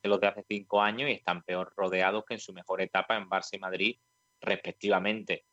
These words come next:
Para mí, siendo honesto, es que los serios aspirantes a la Champions son el Bayern, el Liverpool y el Manchester City, y los tres, pues, da la casualidad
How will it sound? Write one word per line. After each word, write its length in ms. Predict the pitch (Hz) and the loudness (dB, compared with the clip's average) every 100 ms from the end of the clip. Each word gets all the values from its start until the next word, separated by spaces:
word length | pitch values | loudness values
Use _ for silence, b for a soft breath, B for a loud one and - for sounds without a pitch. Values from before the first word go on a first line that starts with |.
| _ | _
Para 240 | - 95 101 | 0 2 2
mí, 160 | 143 | 0
siendo 380 | 135 123 117 113 | -2 -6 -4 -4
honesto, 420 | 113 151 - 104 | -4 -6 -6 -8
es 100 | 95 | -6
que 100 | - | -6
los 200 | 101 92 | -6 -4
serios 400 | - - 120 135 120 | -6 -2 0 0 -2
aspirantes 560 | - 113 110 110 - | -6 -2 -2 -2 -4
a 60 | 98 | -4
la 160 | 98 - | -4 -4
Champions 540 | 120 120 - 147 - | -4 -4 -6 -10 -4
son 200 | 120 107 _ _ _ | -4 -4 _ _ _
el 160 | - 85 | -8 0
Bayern, 380 | 120 151 165 - | 2 2 -4 -10
el 140 | 85 | -14
Liverpool 460 | 101 131 131 - 98 | -8 -6 -6 -12 -16
y 40 | |
el 40 | 95 | -10
Manchester 420 | 95 107 101 110 | -10 -8 -6 -4
City, 380 | 135 135 180 - | 0 0 -2 -6
y 100 | 101 | -4
los 200 | 92 - | -4 -2
tres, 260 | 107 143 - | 0 0 -2
pues, 160 | 92 - _ _ _ _ | -14 -14 _ _ _ _
da 240 | - 135 139 | -2 2 2
la 120 | 110 | 0
casualidad 520 | 107 127 120 113 - | -6 -8 -6 -6 -8